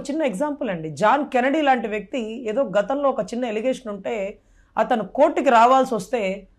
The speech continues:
అతను అప్పటికే అధ్యక్ష పదవికి వచ్చేసారండి, అమెరికా అధ్యక్షుడు.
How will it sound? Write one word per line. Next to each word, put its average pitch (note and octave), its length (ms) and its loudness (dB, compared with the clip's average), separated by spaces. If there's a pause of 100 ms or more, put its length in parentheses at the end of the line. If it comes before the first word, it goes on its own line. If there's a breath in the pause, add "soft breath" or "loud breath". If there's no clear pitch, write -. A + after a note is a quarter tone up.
(100)
అతను A#3 220 2
అప్పటికే A#3 300 2
అధ్యక్ష B3+ 360 4
పదవికి A#3+ 360 0
వచ్చేసారండి, G3 520 -4
అమెరికా A3 380 0
అధ్యక్షుడు. D#3+ 460 -6